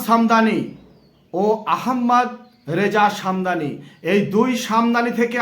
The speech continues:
আপনারা দূরে থাকার চেষ্টা করবেন, দূরে থাকবেন, কারণ এরা এই সমাজের বুকে মুনাফেক কাফের নালতুল্লাহ। আমি চ্যালেঞ্জ করে বলছি, এরা মুনাফেক কাফের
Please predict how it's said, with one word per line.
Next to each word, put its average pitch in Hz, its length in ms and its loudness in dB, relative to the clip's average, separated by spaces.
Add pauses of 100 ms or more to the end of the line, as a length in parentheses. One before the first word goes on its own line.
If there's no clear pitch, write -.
আপনারা 226 260 2 (120)
দূরে 214 180 4 (100)
থাকার 208 280 2 (100)
চেষ্টা 202 280 -2 (120)
করবেন, 202 280 -2 (100)
দূরে 185 200 -2 (120)
থাকবেন, 175 580 -2 (680)
কারণ 196 320 2 (220)
এরা 208 200 4 (880)
এই 196 180 2 (160)
সমাজের 208 460 4 (100)
বুকে 214 280 2 (500)
মুনাফেক 220 480 2 (100)
কাফের 196 340 2 (140)
নালতুল্লাহ। 190 680 2 (1000)
আমি 180 200 -2 (120)
চ্যালেঞ্জ 254 380 4 (120)
করে 262 140 6 (120)
বলছি, 240 280 0 (100)
এরা 233 160 4
মুনাফেক 220 500 0 (100)
কাফের 208 300 0